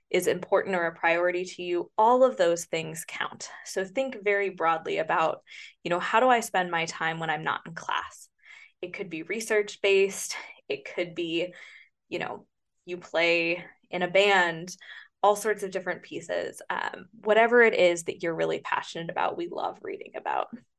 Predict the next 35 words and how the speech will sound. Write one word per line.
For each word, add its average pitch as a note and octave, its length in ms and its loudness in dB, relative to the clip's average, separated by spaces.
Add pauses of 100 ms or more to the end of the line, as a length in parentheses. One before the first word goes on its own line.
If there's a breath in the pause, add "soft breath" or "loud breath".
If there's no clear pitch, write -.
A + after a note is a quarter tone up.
(1600 loud breath)
Kind A#3+ 120 6
of G3 160 -4
bigger A#3+ 340 6
picture, A#3+ 640 -2
um, E3+ 380 4
as F3 260 4
we're F3 220 -2
going E3+ 360 0
through E3+ 640 -2 (600 loud breath)
kind F#3 140 2
of F3 140 -2
these D#3+ 480 -6 (240)
more F3+ 280 0
non-academic F3+ 840 2
pieces, E3+ 640 -2 (260 loud breath)
we're B3 160 6
really C#4+ 240 2
trying B3 200 -4
to A3 60 2
get E3+ 140 4
a E3+ 80 4
sense E3 300 -2
of D#3+ 180 -6
who D#3+ 80 -10
you D3+ 320 -8
are. - 400 -8 (540 loud breath)
Um, F3+ 540 0 (300)
you F#3+ 140 2
know, D#3+ 280 4 (140)
so A#3 280 2
many A3+ 320 4
of E3+ 120 -2
you E3 540 0 (800)
demonstrate F3 680 0
just E3+ 260 -8